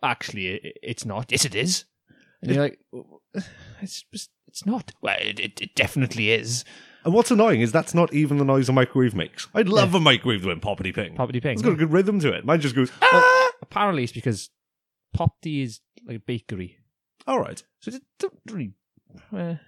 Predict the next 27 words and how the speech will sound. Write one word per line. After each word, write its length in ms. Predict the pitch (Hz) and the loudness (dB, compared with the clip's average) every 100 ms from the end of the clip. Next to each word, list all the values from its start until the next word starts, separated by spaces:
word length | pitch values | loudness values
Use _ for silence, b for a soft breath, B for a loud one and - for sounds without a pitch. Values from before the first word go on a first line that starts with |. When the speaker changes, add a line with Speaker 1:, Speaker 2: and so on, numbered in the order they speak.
| _ | _
Speaker 1:
yeah, 260 | 233 196 180 | -12 -8 -10
so 140 | - 170 | -8 -8
it's 80 | 147 | -6
just 400 | 127 - - - | -6 -8 -20 -4
baking 560 | 135 - 127 120 113 - | -4 -4 -4 -2 -4 -8
something 500 | - 117 - 117 110 | -6 -6 -2 -2 -2
and 100 | 113 | -2
then 100 | 107 | -2
goes 200 | 104 107 | -2 -4
bing 360 | - - 370 359 | -4 -4 -4 -2
when 100 | 156 | 0
it's 140 | 131 - | 0 2
ready. 340 | 127 113 101 - | 2 2 0 0
So 260 | 120 117 b b | 2 2 b b
it 120 | 131 127 | 2 4
is 220 | 107 - _ | 4 -2 _
literally 680 | - 139 - 120 104 104 - _ _ - | -4 -4 -4 -4 -2 -2 -6 _ _ -6
what 180 | 110 104 | -4 -4
it 80 | |
says 260 | - 110 101 | -2 0 0
on 80 | 98 | -2
the 60 | 98 | 0
tin, 240 | 110 95 | 0 0
I 40 | |
suppose, 240 | - - 117 | -2 -4 -4
isn't 160 | 127 | -6
it? 60 | - | -8